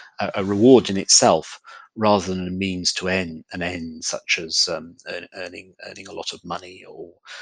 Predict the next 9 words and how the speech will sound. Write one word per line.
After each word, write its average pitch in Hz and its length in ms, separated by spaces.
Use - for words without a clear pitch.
uh, 95 120
being 95 260
seen 92 320
by 82 140
your 82 260
peers 87 460
as 80 340
highly 90 360
successful. - 640